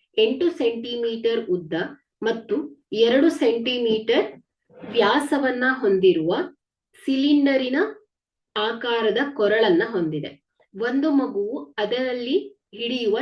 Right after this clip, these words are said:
ನೀರಿನ ಗಾತ್ರವನ್ನ ಅಳತೆ ಮಾಡುವುದರ ಮೂಲಕ ಅದರ ಘನಫಲವು ಮುನ್ನೂರ ನಲವತ್ತೈದು ಸೆಂಟಿಮೀಟರ್ ಕ್ಯೂಬ್ ಇದೆ ಎಂದು ಕಂಡುಕೊಳ್ತಾನೆ.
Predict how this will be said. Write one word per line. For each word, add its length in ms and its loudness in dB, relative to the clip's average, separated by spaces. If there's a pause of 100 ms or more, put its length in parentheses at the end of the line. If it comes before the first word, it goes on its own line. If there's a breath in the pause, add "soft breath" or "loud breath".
(120)
ನೀರಿನ 380 0 (180)
ಗಾತ್ರವನ್ನ 560 -2 (140)
ಅಳತೆ 320 0
ಮಾಡುವುದರ 580 -2 (140)
ಮೂಲಕ 300 -4 (540)
ಅದರ 280 4 (200)
ಘನಫಲವು 680 -2 (320)
ಮುನ್ನೂರ 380 4 (160)
ನಲವತ್ತೈದು 760 2 (440)
ಸೆಂಟಿಮೀಟರ್ 880 -2 (320)
ಕ್ಯೂಬ್ 360 2 (140)
ಇದೆ 180 2 (100)
ಎಂದು 260 -4
ಕಂಡುಕೊಳ್ತಾನೆ. 760 -2